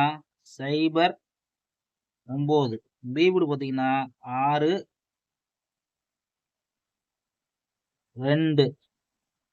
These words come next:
சி போர்டு பாத்தீங்கன்னா ஃப்ரெண்ட்ஸ்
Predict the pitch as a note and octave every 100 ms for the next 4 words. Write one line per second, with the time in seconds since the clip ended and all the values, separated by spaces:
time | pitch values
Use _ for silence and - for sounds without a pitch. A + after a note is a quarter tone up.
0 | _ _ _ _ _ _ _ _ _ _
1 | _ - F3+ A3 G3 F#3 C#3+ C3+ C3 C3
2 | B2 D#3+ E3+